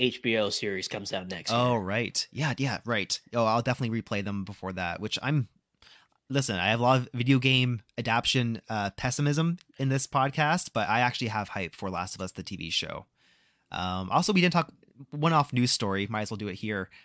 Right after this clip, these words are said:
Speaker 2: That Fallout T V show, they cast Walton Goggins as a ghoul. Great casting.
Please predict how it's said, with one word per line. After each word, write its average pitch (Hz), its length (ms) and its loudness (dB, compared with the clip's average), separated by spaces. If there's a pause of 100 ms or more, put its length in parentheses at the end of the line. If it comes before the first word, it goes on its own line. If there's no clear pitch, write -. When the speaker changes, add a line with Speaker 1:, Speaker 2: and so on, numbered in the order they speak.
(120)
Speaker 2:
That 156 180 -2
Fallout 175 260 2
T - 160 -2
V 127 140 2
show, 92 280 2
they 98 120 -2
cast 110 340 -2
Walton 110 340 0
Goggins 95 540 0
as 95 160 -4
a 98 60 -6
ghoul. 101 480 -6 (840)
Great 123 260 0
casting. 101 540 -2